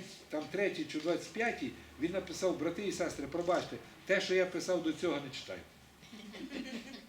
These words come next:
Але я не знаю, що він до цього писав. Це хороший психолог був, вважався як християнським. Але коли чоловік став досліджувати більше Біблію, зрозумів, що не все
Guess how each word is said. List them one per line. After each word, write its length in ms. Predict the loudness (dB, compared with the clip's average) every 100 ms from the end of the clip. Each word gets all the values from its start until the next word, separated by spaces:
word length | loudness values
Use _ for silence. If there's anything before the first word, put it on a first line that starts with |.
| -18 -18 -20 -20 -20 -20 -18 -18 -6
Але 180 | 2 4
я 100 | 6
не 100 | 4
знаю, 240 | 2 2
що 100 | 2
він 120 | -2 -4
до 100 | -4
цього 200 | -6 -8 -8
писав. 180 | -12 -12 -18 -20 -20 -20 -20 -20 -18 -18 -18 -20 -20 -20 -20 -20 -20 -20 -20 -20 -20 -20 -20 -20 -20 -20 -12
Це 100 | -6
хороший 340 | 0 0 0 -2
психолог 500 | -4 -4 2 2 2
був, 220 | 0 -2
вважався 440 | 0 2 2 2
як 120 | -2 -2
християнським. 800 | -6 -4 -2 0 -2 -6 -14 -18 -20 -20 -4
Але 180 | -2 0
коли 200 | 0 -2
чоловік 260 | -2 -6
став 200 | -4 -2
досліджувати 520 | -2 -4 -2 0 0
більше 280 | -2 -2 -4
Біблію, 400 | -4 -4 -2 -2
зрозумів, 560 | 0 -2 -2 -2 0 -2 -4 -14 -18 -6
що 200 | -2 2
не 100 | 2
все 480 | 2 4 4 4